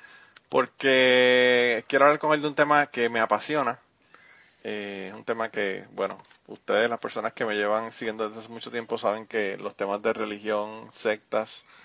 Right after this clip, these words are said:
y todo ese tipo de cosas me interesan muchísimo. Y conmigo tengo hoy a Rafael Candelaria, que nos va a hablar de, de ese tema, de una secta en específica.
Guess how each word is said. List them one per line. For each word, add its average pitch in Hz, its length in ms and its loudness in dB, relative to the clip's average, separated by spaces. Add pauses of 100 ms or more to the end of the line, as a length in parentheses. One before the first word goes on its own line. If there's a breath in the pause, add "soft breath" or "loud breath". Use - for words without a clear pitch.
(360 soft breath)
y - 60 -18
todo 117 120 -2
ese 120 100 -4
tipo 117 140 -4
de 113 40 -6
cosas 120 200 -2
me 120 60 -6
interesan 113 360 0
muchísimo. 131 560 -6 (600 soft breath)
Y 131 340 -2
conmigo 131 400 2
tengo 160 340 4
hoy 147 340 6
a 135 100 6
Rafael 120 420 2
Candelaria, 131 580 2 (960)
que 127 120 -4
nos 120 100 -2
va 107 80 2
a - 20 4
hablar 110 220 2
de, 127 500 4
de 127 100 2
ese 135 160 0
tema, 165 300 6
de 120 80 6
una 135 360 2
secta 151 400 4
en 147 80 0
específica. 131 800 -2